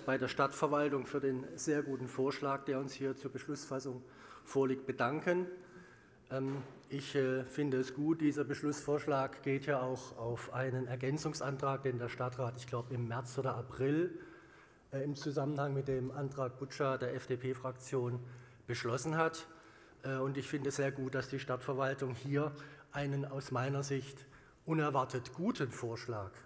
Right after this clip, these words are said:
mit der Zusammenarbeit mit Straßburg und Stuttgart, äh, hier vorgelegt hat. Und, äh, wie wir gerade dem Video von Herrn Smitschin entnehmen konnten, ist es gerade auch diese Viererkonstellation, also mit drei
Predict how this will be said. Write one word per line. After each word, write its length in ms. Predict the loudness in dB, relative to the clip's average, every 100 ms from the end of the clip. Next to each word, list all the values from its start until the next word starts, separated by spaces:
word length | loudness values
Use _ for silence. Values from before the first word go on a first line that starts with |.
| -20 -20 -20 -20 -10
mit 160 | -4 0
der 120 | 0
Zusammenarbeit 720 | -2 0 2 2 0 0 0 0
mit 100 | -4
Straßburg 680 | -2 0 0 0 2 2
und 180 | 2 -2
Stuttgart, 640 | -2 -2 -2 0 0 -2 -8 -16 -18 -20 -18 -6
äh, 120 | -4
hier 220 | 0 0
vorgelegt 640 | 2 4 4 4 2 0 0
hat. 240 | 0 0
Und, 280 | -6 -4 0
äh, 240 | 0 0
wie 120 | 0
wir 100 | 0
gerade 460 | 0 0 2 2 0
dem 320 | 0 0 -4 -8 -16 -20 -20 -20 -20 -6
Video 360 | -2 4 4
von 260 | 6 2 2
Herrn 160 | 2 0
Smitschin 580 | 0 0 0 0 0
entnehmen 460 | -2 -2 0 2 2
konnten, 340 | 2 0 -2
ist 140 | -4 -4
es 160 | -2
gerade 380 | 0 4 2 2
auch 180 | 0 -2
diese 320 | -4 -4 -4
Viererkonstellation, 1300 | 2 6 8 8 4 0 0 0 0 -4 -2 -2 0
also 220 | -2 -2 -2
mit 300 | -2 -2 0
drei 280 | 2 2